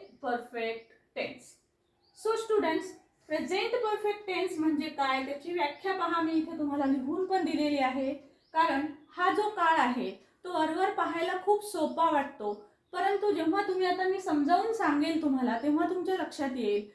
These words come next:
की हा खूप कन्फ्यूज होतो जेव्हा ॲक्च्युअल एखादं वाक्य आपल्याला इंग्रजीमध्ये लिहावं लागतं. So विद्यार्थी तर शेवटी विद्यार्थी असतात, त्यामुळे त्यांना पटकन हे समजत नाही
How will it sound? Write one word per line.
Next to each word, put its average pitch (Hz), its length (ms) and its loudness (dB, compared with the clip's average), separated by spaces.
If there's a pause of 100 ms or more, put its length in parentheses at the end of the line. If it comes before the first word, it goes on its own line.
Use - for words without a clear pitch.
(300)
की 370 180 4 (320)
हा - 240 6 (360)
खूप 453 240 0
कन्फ्यूज 381 480 2
होतो 381 280 -2
जेव्हा 330 440 0
ॲक्च्युअल 403 420 -2
एखादं 339 460 0
वाक्य 240 460 -2 (300)
आपल्याला 370 360 2
इंग्रजीमध्ये 330 720 2
लिहावं 214 380 0
लागतं. 170 440 -6 (460)
So 415 180 2 (240)
विद्यार्थी 339 520 2 (160)
तर 440 180 0
शेवटी 370 300 -2
विद्यार्थी 254 540 -2
असतात, 202 340 -4 (100)
त्यामुळे 330 360 0
त्यांना 269 280 0
पटकन 339 500 -4
हे 392 140 -2
समजत 302 460 2
नाही 302 320 4